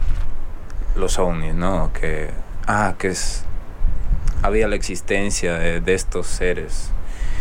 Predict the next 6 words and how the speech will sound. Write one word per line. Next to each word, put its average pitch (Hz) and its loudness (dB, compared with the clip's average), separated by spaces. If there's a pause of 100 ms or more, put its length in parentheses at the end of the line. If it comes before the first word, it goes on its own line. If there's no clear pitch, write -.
(1800)
Pero 123 2 (200)
yo 131 2
siento 160 0
que 131 0 (400)
muchas 131 0
veces 143 -2